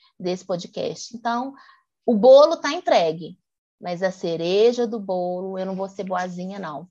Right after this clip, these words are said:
Não sei nem o que o campo vai dizer a respeito disso, mas resolvi me rebelar, resolvi mostrar essa minha parte que,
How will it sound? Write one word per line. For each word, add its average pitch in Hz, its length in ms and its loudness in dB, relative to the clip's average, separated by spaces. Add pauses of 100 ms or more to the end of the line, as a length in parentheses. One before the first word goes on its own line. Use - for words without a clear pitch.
(100)
Não 180 220 -12
sei 196 320 -6
nem 226 300 -6
o 247 60 -10
que 247 120 -10
o 240 80 -8
campo 202 360 -12
vai 196 160 -6
dizer 185 360 -10
a - 20 -8
respeito 180 560 -12
disso, 175 440 -14
mas 175 200 -10
resolvi 196 640 -6
me 208 140 -6
rebelar, 196 960 2 (320)
resolvi 277 840 6
mostrar 254 680 4
essa 240 300 -4
minha 226 340 -4 (100)
parte 285 680 2
que, 247 300 -12